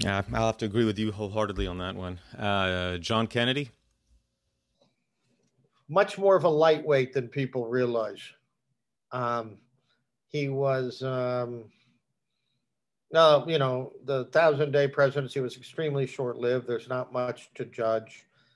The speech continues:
Speaker 2: Um, a couple of memorable speeches,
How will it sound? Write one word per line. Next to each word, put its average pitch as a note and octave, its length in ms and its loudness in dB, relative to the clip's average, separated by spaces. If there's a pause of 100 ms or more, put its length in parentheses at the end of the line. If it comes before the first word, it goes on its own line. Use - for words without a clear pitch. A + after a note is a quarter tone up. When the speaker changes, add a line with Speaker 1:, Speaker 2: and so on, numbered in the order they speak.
(360)
Speaker 2:
Um, A2+ 500 -6 (400)
a - 60 -12
couple D3 320 -2
of B2 120 -4
memorable A#2+ 520 -4
speeches, B2 840 -8